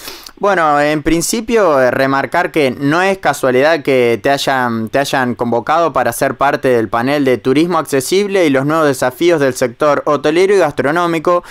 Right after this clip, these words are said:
ya que, como justamente estabas hablando, que sos propietario del balneario Noctiluca, que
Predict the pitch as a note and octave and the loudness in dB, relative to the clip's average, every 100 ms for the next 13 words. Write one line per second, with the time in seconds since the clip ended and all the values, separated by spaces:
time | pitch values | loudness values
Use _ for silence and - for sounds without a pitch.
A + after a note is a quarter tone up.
0 | - - C#3+ C3+ B2+ C3 B2 A#2 - C#3+ | -14 -4 -2 -2 -2 0 0 0 0 0
1 | C#3+ C#3 D3+ C#3 C#3 D3 C3+ C3+ C3+ D3+ | 0 0 0 -2 0 0 0 0 0 2
2 | E3+ E3+ E3+ D3+ - - B2+ C#3 C#3+ C#3 | 0 2 0 0 -8 -4 -2 0 0 0
3 | C3 B2+ D3 D3 C#3 A#2+ A#2 B2 C#3 C3+ | 0 0 2 2 2 2 0 0 0 2
4 | B2+ B2 B2+ C3 C#3+ C#3+ F3 E3+ F#3+ F#3 | 2 2 0 -2 0 2 2 2 0 0
5 | F3 G3+ | 0 0